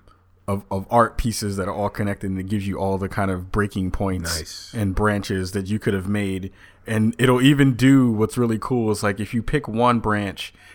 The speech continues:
Speaker 1: and then later on pick another one, if they conflict, it'll tell you that there's a conflict. And then that conflict,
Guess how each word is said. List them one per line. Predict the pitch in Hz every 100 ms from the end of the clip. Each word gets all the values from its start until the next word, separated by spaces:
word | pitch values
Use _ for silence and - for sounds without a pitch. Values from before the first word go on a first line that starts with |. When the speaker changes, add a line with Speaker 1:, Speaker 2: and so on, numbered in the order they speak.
| _ -
Speaker 1:
and | 107
then | 110 104
later | 113 110 104
on | 113 117 110
pick | 110
another | 104 107 110
one, | 104 101 -
if | 110
they | 117
conflict, | 107 107 - 113 131 - - _ _ _ -
it'll | 120 107
tell | - 131
you | 127
that | 110 110
there's | 101
a | -
conflict. | 117 107 98 80 65 _ _ _ _ _ _ _ _ _ -
And | 120
then | 117 110 107 101 - -
that | 104 101
conflict, | 127 117 113 113 95 -